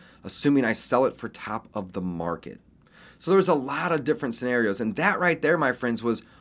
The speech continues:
one out of a million different scenarios in which we can use creative financing. But the lesson that I want to convey in this video is that the creative financing approach,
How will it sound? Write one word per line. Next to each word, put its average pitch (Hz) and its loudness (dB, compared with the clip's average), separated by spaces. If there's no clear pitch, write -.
one 143 6
out 143 0
of 143 0
a 151 2
million 233 6
different 196 2
scenarios 139 2
in 117 -4
which 120 -4
we 139 0
can 123 -4
use 147 -2
creative 123 -4
financing. 95 -2
But 131 -6
the 156 4
lesson 214 6
that 180 4
I 151 6
want 143 2
to 127 0
convey 117 2
in 107 -2
this 127 2
video 98 -2
is 120 2
that 117 -2
the 113 -2
creative 156 2
financing 98 -2
approach, - 2